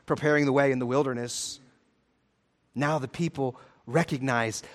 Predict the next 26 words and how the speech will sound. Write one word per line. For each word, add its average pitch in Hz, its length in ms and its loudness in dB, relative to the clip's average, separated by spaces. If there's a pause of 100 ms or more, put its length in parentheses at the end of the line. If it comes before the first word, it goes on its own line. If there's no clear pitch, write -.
the 147 140 2
one 175 400 -4
who 147 180 -2
did 151 480 -2
this 175 300 0
work 139 400 -6
to 127 140 -6
this 147 360 -6
man, 147 460 -6 (420)
he's 185 240 -4
here. - 460 -8 (1120)
And 156 200 2
we 294 260 8
have 214 280 2
seen 233 960 2 (240)
through 240 100 -2
the, 220 240 4
and 196 120 -2
heard 302 360 -4
through 214 100 -10
the 196 80 -6
testimony 247 760 -2 (140)
of 185 120 -2
this 220 160 -4
demon-possessed 247 800 0
man 165 320 -2